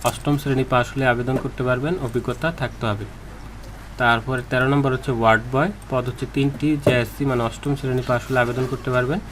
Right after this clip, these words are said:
আট হাজার দুইশো পঞ্চাশ টাকা থেকে বিশ হাজার দশ টাকা হচ্ছে বেতন। তারপরে চোদ্দ নম্বর অফিস সহায়ক, আট হাজার দুশো পঞ্চাশ টাকা থেকে বিশ হাজার দশ টাকা। জেএসসি বা অষ্টম শ্রেণী পাস হলে আবেদন করতে পারবেন, তবে দুই বছরের কাজের অভিজ্ঞতা থাকতে হবে।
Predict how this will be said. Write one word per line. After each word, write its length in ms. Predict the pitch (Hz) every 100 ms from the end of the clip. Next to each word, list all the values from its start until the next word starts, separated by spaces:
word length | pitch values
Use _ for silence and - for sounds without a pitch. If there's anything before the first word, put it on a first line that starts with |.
| - - - - - - - 123
আট 80 | 120
হাজার 180 | 123 123 120
দুইশো 200 | 131 120 127
পঞ্চাশ 240 | 120 127 135
টাকা 160 | 131 127
থেকে 180 | 123 147 127
বিশ 100 | 120 117
হাজার 160 | 113 110
দশ 100 | 117 -
টাকা 140 | 123
হচ্ছে 200 | 113 110 131
বেতন। 260 | 117 - - - - - - - - -
তারপরে 300 | 117 117 127 123
চোদ্দ 180 | 135 127 139
নম্বর 240 | 147 139 151 135
অফিস 200 | 131 123
সহায়ক, 380 | - 127 135 180 - - 120
আট 100 | 120
হাজার 140 | 120 117
দুশো 160 | 127 120
পঞ্চাশ 240 | 120 120 -
টাকা 160 | 131 131 -
থেকে 180 | 123 127
বিশ 140 | 123 117 120
হাজার 180 | 113 110
দশ 100 | 120 -
টাকা। 200 | 127 120 156 - - 123
জেএসসি 420 | 127 123 107 151 139
বা 60 | 120
অষ্টম 220 | 107 - 139
শ্রেণী 240 | 131 123 123
পাস 140 | 120 113
হলে 120 | 135 127
আবেদন 220 | 120 123 127
করতে 180 | 127 - 123
পারবেন, 260 | 120 156 170
তবে 140 | 123 110
দুই 120 | 123 123
বছরের 340 | 123 - 113 113
কাজের 220 | 123 127 123
অভিজ্ঞতা 400 | 117 117 120 160 208 - - - - -
থাকতে 260 | 120 - 120
হবে। 120 | 110